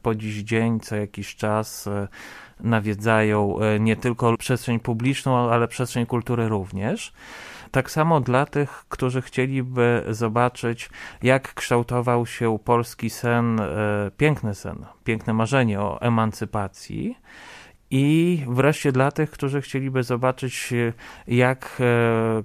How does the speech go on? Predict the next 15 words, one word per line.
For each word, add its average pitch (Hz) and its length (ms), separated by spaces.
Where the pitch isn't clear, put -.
kształtowała 123 840
się 117 720
polska 135 400
odmiana 120 440
wiary 113 280
w 107 100
naukę. 117 420
Więc 131 420
słowem 180 340
dla 147 160
tych 170 160
wszystkich, 160 380
którzy 139 360
chcieliby 143 420
zobaczyć, 131 580